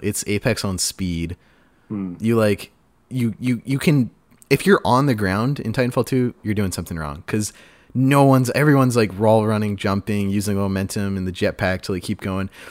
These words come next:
Speaker 1: And people are getting kills in the air, like, sticking me with grenades while they're in the air. Like, Holy shit. All the people still playing Titanfall two at this point, like, five years later, are just incredible, and I just get obliterated.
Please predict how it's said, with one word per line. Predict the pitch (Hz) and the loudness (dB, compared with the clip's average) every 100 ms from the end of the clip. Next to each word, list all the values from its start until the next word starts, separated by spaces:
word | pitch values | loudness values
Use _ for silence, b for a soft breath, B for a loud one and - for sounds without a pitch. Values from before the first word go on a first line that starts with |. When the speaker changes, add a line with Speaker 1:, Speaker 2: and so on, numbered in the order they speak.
| B B 127 | B B -2
Speaker 1:
And | |
people | 185 190 | 2 4
are | 147 | 4
getting | 127 110 | 4 0
kills | - 123 113 | 2 2 2
in | |
the | 92 | 0
air, | 123 135 135 | 0 2 2
like, | 113 - | 0 0
sticking | - - 139 | -2 0 2
me | 131 | 2
with | 120 | 2
grenades | 113 101 117 123 113 | 0 0 0 0 2
while | 98 92 | 0 2
they're | 110 135 | 2 2
in | |
the | 135 | 2
air. | 139 143 | 2 2
Like, | 123 104 - b b b | 2 0 -4 b b b
Holy | - 156 123 101 | 4 6 6 2
shit. | 98 82 98 - | 0 -2 -2 2
All | 160 | 2
the | 165 | 4
people | 160 127 | 2 2
still | 131 117 | 0 0
playing | 110 104 | -2 -2
Titanfall | 104 104 92 | -2 -2 -6
two | - 110 | -4 -4
at | 92 | -4
this | 101 | -6
point, | - 113 - | -4 -4 -4
like, | 87 | -6
five | - 98 | -4 -2
years | 95 92 | -2 -4
later, | 90 95 107 - | -4 -4 -6 -6
are | 87 | -6
just | 95 90 - _ | -4 -6 -8 _
incredible, | 113 98 98 85 82 76 | -6 -2 -2 -2 -4 -8
and | 78 87 | -6 -6
I | |
just | 87 - | -6 -8
get | 95 - | -8 -6
obliterated. | 92 90 90 78 71 73 80 | -8 -6 -8 -8 -10 -12 -14